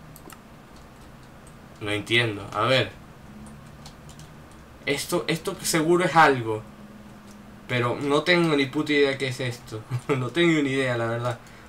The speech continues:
Bueno, por aquí, vamos. A ver, a ver, a ver, a ver, a ver, a ver, a ver. Quiero ver si tiene agua. No ti-, ah, pero tiene agua abajo. Vale, vale, vale, vale, vale, sí. Ya sé, ya sé, ya sé. Es fácil, es fácil.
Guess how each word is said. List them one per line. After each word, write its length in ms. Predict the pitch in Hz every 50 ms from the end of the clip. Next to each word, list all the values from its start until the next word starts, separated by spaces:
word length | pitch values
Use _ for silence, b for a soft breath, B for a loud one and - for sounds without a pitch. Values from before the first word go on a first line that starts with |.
| B -
Bueno, 200 | 113 113 104 98
por 120 | 104 113
aquí, 200 | 120 131 151 143
vamos. 300 | 139 165 170 131 104 - - - - - - - - - - - - - - - - - - - - - - - - - -
A 60 | 104
ver, 260 | 120 151 185 190 175 - -
a 80 | 120
ver, 180 | 123 139 - -
a 120 | - 127 127
ver, 160 | 147 170 -
a 80 | - 156
ver, 160 | 165 165 165
a 60 | -
ver, 140 | - - 175
a 60 | 170
ver, 120 | 175 190 185
a 40 |
ver. 200 | 196 214 214 - - - -
Quiero 200 | - 156 156 175
ver 160 | 190 180 170 - -
si 200 | - - - 151
tiene 240 | 139 147 151 156 156
agua. 400 | 156 165 170 170 185 196 190 180 - - -
No 180 | 113 113 113 117
ti-, 180 | - 160 151 -
ah, 200 | 123 135 135 131
pero 160 | 123 110 110
tiene 160 | - 120 117
agua 200 | 123 123 120 120
abajo. 460 | 117 113 123 127 117 101 - 101 95 90
Vale, 360 | 101 117 120 117 110 107 104
vale, 260 | 120 123 117 110 110
vale, 240 | 120 127 123 117 113
vale, 260 | 127 135 131 117 117
vale, 240 | 123 131 120 107 104
sí. 240 | - 139 117 - - B B B B B -
Ya 140 | 135 139 139
sé, 240 | - - 147 123 117
ya 100 | 123 127
sé, 200 | 127 - 131 123
ya 100 | 131 123
sé. 140 | - 127
Es 80 | 123 123
fácil, 320 | - 135 117 - - 113
es 100 | 131 127
fácil. 300 | - 110 95 - - 87